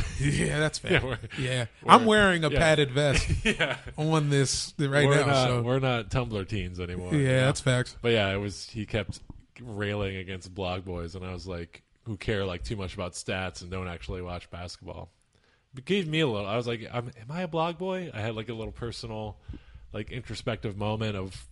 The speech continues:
Speaker 1: trying to worry, like, "Would Kevin Durant like me?
Speaker 2: <laughs>
Speaker 1: Does he think I'm a blog boy?"
Speaker 2: I mean, I assume he wouldn't like me because I wouldn't be, I would only talk to him about the Wizards.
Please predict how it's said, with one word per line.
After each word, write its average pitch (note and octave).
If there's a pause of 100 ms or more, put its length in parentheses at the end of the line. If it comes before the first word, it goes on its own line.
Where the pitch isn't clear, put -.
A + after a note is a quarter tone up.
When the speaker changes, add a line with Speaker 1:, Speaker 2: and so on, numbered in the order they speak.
(260)
Speaker 1:
trying G#2+
to G2+
worry, G2+
like, F#2+
"Would G#2+
Kevin D3
Durant D#3+
like C#3+
me? F3+ (260)
Speaker 2:
<laughs> -
Speaker 1:
Does B2
he C3+
think D#3
I'm D3
a A#2+
blog A2+
boy?" F3+ (300)
Speaker 2:
I C3+
mean, C#3+ (1400)
I D#3+
assume D#3
he C#3+
wouldn't B2+
like A#2+
me A2+ (160)
because A2
I B2
wouldn't A2+
be, A2+
I A2
would A#2
only A2+
talk A2+
to A#2+
him A2
about G2+
the G#2
Wizards. A2+